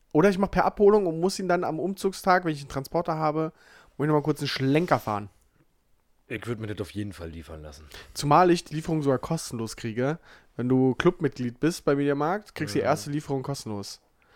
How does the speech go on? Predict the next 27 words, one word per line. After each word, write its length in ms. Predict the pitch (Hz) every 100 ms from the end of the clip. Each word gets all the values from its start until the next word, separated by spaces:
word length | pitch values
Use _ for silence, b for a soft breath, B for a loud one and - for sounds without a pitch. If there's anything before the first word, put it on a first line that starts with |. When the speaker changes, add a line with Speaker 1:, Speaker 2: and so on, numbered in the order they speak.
| b
Speaker 2:
Okay. 240 | - 85 98 _ _ -
Speaker 1:
Aber 560 | 123 131 131 135 - _ _ -
ich 140 | 151
kann 200 | - 165
sie, 220 | 175 156 160
ich 160 | 147
kann 240 | - 180 170
diesen, 420 | 160 156 151 147
äh, 380 | 113 135 131 127
Geschirrspüler 480 | 123 190 - 147
faktisch 360 | - 175 - 156
noch 60 | 156
nicht 140 | 165
in 60 | 156
die 40 |
neue 260 | 147 143 143
Wohnung 240 | 196 180
liefern, 260 | 123 147 143
weil 100 | 139
wir 60 |
die 80 | 131
Schlüssel 320 | - 180 165
erst 280 | 117 131 156
nächste 240 | 143 - 143
Woche 180 | 147
Freitag 320 | 160 180 190 131
kriegen. 260 | 110 101